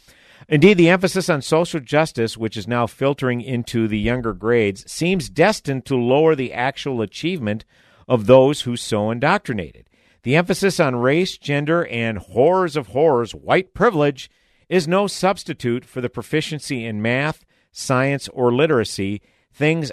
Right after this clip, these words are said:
actually valued in the real world. Well, now you see things talking about this all the time. What are kids being taught about regarding real world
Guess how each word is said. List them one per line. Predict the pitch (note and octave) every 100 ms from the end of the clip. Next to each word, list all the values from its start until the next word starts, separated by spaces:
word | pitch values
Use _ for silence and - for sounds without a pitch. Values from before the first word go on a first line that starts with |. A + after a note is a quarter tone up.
| -
actually | B2+ C#3 - C#3 C3
valued | G#2 A2+ A2+ G#2 F#2+ F2+ - _ _ _ -
in | C3
the | A#2
real | A2 B2 A#2+
world. | G2+ F2 D#2 G2+
Well, | E3
now | G3
you | G3 A3+
see | - F#4
things | - C#4+ G3+ - - _ _ _ _ D#3+ -
talking | F#3+ F#3+ F#3 D#3
about | C#3 B2+
this | B2+
all | C3+ A#2
the | G#2+
time. | - B2 F#2
What | A#2 B3
are | B3
kids | - F3+ B2+
being | C#3+ C3
taught | A#2 A#2+ B2
about | A#2 G#2 G2+ - - - _ _ _
regarding | A2+ C3 B2 A#2+ A2+
real | C3 B2 B2+
world | A2 A2 G#2 G2